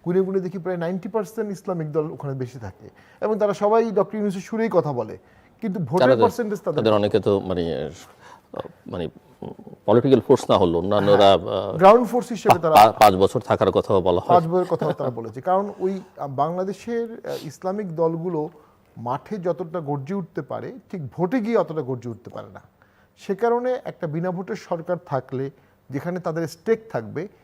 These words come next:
Speaker 1: এটাতে তারা কমফোর্টেবল। কিন্তু দেশ এতে কমফোর্টেবল কিনা, বড় দলগুলো এতে কমফোর্টেবল কিনা,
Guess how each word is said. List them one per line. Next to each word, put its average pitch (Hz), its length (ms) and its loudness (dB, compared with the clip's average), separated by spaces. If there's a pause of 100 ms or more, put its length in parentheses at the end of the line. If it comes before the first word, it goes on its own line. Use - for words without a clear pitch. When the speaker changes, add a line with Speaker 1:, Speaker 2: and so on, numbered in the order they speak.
(280)
Speaker 1:
এটাতে 214 280 -2
তারা 214 180 -6
কমফোর্টেবল। 127 560 -6 (680)
কিন্তু 156 340 -2
দেশ 226 240 4
এতে 233 160 -6
কমফোর্টেবল 160 500 -2
কিনা, 92 300 -12 (640)
বড় 190 240 8
দলগুলো 214 400 4
এতে 226 120 -4
কমফোর্টেবল 156 500 -4
কিনা, 95 320 -12